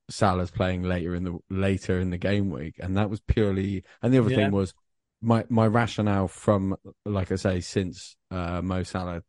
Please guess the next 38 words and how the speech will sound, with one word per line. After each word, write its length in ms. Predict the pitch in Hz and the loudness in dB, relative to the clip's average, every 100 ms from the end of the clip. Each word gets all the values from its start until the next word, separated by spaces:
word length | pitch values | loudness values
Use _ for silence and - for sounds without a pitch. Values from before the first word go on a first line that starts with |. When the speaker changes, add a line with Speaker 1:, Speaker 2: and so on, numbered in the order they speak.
| _ | _
Speaker 1:
turned 240 | - 95 87 | -4 -4 0
up 140 | - | 0
on 80 | 90 | 0
the 80 | 85 | -4
scene, 400 | - 80 80 78 | -4 -4 -6 -10
it 160 | 82 85 | -14 -12
was 320 | 101 95 90 - - | -4 -4 -4 -8 0
always 520 | 110 92 78 80 - _ _ _ _ _ _ | 2 2 0 -4 -6 _ _ _ _ _ _
get 160 | 127 131 | 2 4
Mo 100 | 110 | 2
Salah 320 | - 98 95 | 4 4 4
in 120 | 92 | 2
your 80 | 90 | -2
team 340 | - 92 90 | -2 -2 -2
and 140 | 87 95 | -6 -6
captain 380 | 98 - - 95 | -4 -2 -2 0
him, 180 | 110 107 _ _ | -2 -4 _ _
perma-captain 560 | 104 95 95 90 - 92 | 4 4 0 -4 -2 0
him 220 | 101 - - | 2 0 -6
until 300 | 92 101 87 | 0 2 2
Haaland 340 | 90 85 82 | 0 -2 -4
turned 240 | - 82 85 | -4 -4 -4
up. 240 | 82 - _ _ - | -6 -10 _ _ -10
Speaker 2:
Mm. 320 | 120 101 98 - _ _ _ _ _ | -6 -4 -6 -10 _ _ _ _ _
Speaker 1:
That 220 | 120 98 | 0 2
changed 360 | - 107 95 - | 2 2 2 -2
the 60 | |
scene 320 | 95 - 98 95 | 0 2 4 4
a 60 | |
bit, 260 | 87 92 - | 4 2 0
but 100 | 92 | -6
now 440 | 98 101 92 92 | -2 0 0 -2
I've 240 | 64 87 98 - | -4 -6 -8 0
removed 460 | 101 104 104 90 | 4 8 8 6
Haaland 260 | 95 90 87 | 4 2 0
from 160 | 90 | -2
the 60 | 85 | -4
squad. 400 | - 107 92 90 | 2 6 6 4